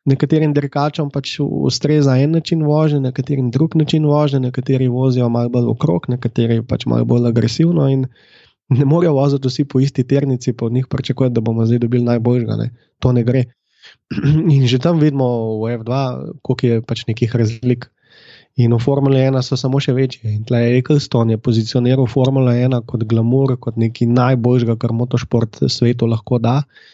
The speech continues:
In tle se je vpletel še denar. In meni osebno je v redu, da so te razlike, no.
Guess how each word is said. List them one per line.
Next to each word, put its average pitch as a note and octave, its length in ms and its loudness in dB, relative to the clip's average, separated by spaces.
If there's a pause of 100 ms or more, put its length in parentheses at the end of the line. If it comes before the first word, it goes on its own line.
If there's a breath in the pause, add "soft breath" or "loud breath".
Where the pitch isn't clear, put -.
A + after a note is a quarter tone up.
(240 soft breath)
In A2+ 140 0
tle A#2 200 0
se A#2 120 -2
je A#2+ 80 0
vpletel A#2+ 360 -2
še B2 160 -2
denar. A#2+ 420 0 (640)
In A#2+ 240 2
meni C3 240 2
osebno E3+ 360 0
je D#3 80 2
v D3 100 2
redu, D3+ 260 0
da G2+ 180 -4
so G#2 160 -12
te - 160 -6
razlike, A2+ 460 -6
no. A#2+ 240 -6